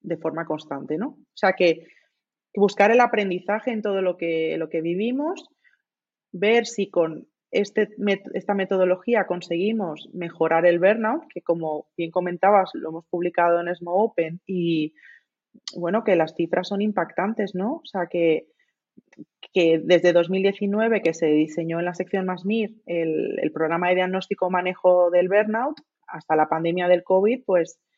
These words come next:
hemos visto que, que el burnout existe y que hay una prevalencia entre un cuarenta y cuatro y un setenta y nueve por ciento de burnout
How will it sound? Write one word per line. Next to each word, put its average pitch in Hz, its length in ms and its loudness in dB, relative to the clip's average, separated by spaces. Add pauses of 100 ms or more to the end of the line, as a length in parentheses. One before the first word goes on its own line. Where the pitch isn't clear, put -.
(300)
hemos 165 260 -6
visto 180 320 -4
que, 180 600 0
que 180 80 2
el 156 80 4
burnout 170 440 -4 (440)
existe 196 800 -4
y 240 400 -2
que 170 380 4
hay 170 140 0
una 175 180 -2
prevalencia 180 840 2
entre 180 300 -2
un 175 80 -2
cuarenta 214 360 0
y 165 160 0
cuatro 185 520 0
y 202 100 0
un 220 160 0
setenta 180 540 0
y 160 60 -4
nueve 165 300 -2
por 208 240 -4
ciento 208 320 -4
de 233 100 0
burnout 220 420 -2